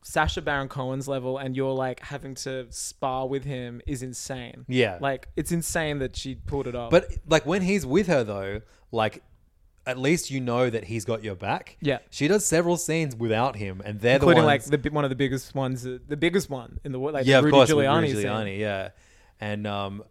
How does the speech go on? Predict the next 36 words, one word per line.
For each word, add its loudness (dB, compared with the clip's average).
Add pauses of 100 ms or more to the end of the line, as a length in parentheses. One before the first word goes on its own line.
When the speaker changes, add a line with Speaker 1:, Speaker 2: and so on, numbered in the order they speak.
(160)
Speaker 2:
uh, -4
yeah, 4
I, 2
I 6
was 2
in -2
awe -2
of -10 (120)
the -12
fact -4
that -10
this, -10
you -8
know, -8
very -4
young -8
actor -10
with -10
little -8
film -8
experience -14
was -8
Speaker 1:
She's -4
Speaker 2:
able 2
Speaker 1:
amazing. 2
Speaker 2:
to -6
Speaker 1:
She's -4
incredible. 4
Give 6
her, 8
she's -6
insane. -6 (140)
Speaker 2:
give 0
her 6
the 2
Oscar. -8